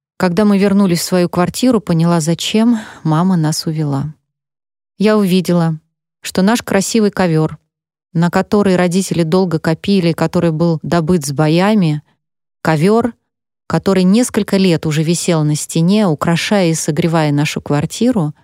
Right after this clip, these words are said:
так вот, этот самый ковёр изрублен на куски. Папа, видимо, руководствуясь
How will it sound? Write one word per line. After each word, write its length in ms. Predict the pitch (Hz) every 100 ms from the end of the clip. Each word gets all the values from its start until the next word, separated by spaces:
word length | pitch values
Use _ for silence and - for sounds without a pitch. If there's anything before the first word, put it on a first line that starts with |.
| _ _ _ _
так 220 | 185 185
вот, 360 | 165 151 135 - _ _ _ _ -
этот 280 | - 185 -
самый 320 | 190 170 156
ковёр 440 | 165 151 196 247 175
изрублен 540 | 147 170 180 175 160
на 80 | 156
куски. 520 | 156 - - 143 139 - _ _ _ _ _ _ _ _
Папа, 260 | - 196 196
видимо, 560 | 175 196 185 180 156 -
руководствуясь 1000 | 190 185 185 180 180 - 160 160 156 -